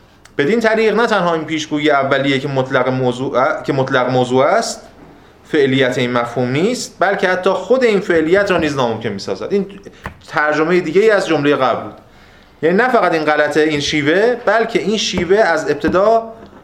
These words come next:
خود فعلیت رو، فعلیت به چه معنا؟ به معنای فعلیت شونده، نه فعلیت بو-،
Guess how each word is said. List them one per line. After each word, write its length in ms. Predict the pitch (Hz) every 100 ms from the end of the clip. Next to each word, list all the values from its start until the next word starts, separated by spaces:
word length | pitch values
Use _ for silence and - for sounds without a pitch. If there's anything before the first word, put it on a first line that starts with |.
| -
خود 320 | - 220 226
فعلیت 640 | 220 196 170 170 190 196 139
رو، 60 | 127
فعلیت 400 | 151 147 170 175
به 80 |
چه 120 | - 190
معنا؟ 260 | 202 196
به 100 | 180
معنای 560 | 160 147 151 165 170 170
فعلیت 720 | 170 - - 139 127 143 147
شونده، 640 | - 131 120 123 123 95 110
نه 100 | 139
فعلیت 460 | 139 117 117 107
بو-، 220 | 113 117